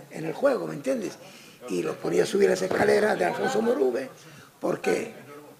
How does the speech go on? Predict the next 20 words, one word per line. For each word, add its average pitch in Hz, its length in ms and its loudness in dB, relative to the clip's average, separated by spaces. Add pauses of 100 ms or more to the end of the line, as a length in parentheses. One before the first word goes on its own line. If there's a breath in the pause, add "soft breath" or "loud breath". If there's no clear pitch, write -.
el 151 120 -8
campo 165 320 2
no 175 60 2
estaba 190 240 2
en 185 80 0
condiciones, 214 560 2
subían 214 280 4
arriba, 202 380 0
y - 40 -6
cuando - 260 -8
subían 226 300 0
arriba 233 200 4
decían 202 320 -2
que 226 300 -6 (260 soft breath)
de 180 140 -8
hijo 156 160 -8
puta 220 260 -4
para 196 140 -4
arriba, 175 200 -4
¿no? 269 200 -4